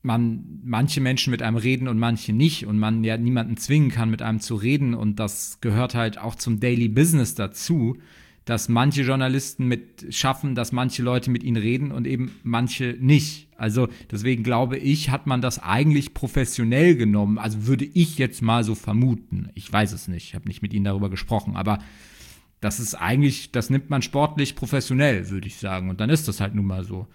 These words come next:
Manche schaffen es, einen Zugang zu irgendjemandem zu finden und manche halt nicht. Und das hat dann natürlich auch manchmal damit zu tun, was man vorher aufgeschrieben hat oder nicht. Das ist aber auch jedem Journalisten klar,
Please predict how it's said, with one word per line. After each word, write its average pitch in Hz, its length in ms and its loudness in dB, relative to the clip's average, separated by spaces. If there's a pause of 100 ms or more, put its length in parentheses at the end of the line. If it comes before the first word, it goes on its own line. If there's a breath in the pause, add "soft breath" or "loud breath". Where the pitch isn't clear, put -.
(100)
Manche 110 300 0
schaffen 123 340 0
es, 135 140 0
einen 143 100 2
Zugang 147 380 0
zu 143 120 -2
irgendjemandem 131 440 2
zu - 80 -8
finden 143 320 0
und 123 80 2
manche 127 300 0
halt 117 120 0
nicht. 135 360 2 (220 loud breath)
Und 107 120 2
das 104 100 -2
hat 117 120 -4
dann 113 100 2
natürlich 110 400 -2
auch 104 160 -2
manchmal 123 320 0
damit 120 240 -2
zu 139 80 -6
tun, 131 240 -4
was 120 160 -4
man 117 140 -4
vorher 127 260 0
aufgeschrieben 117 560 -2
hat 98 140 -4
oder 92 160 -6
nicht. 92 220 -6
Das 101 120 -8
ist - 160 -8
aber 107 140 -4
auch 98 100 -6
jedem 110 220 -2
Journalisten 110 540 -2
klar, 151 320 -2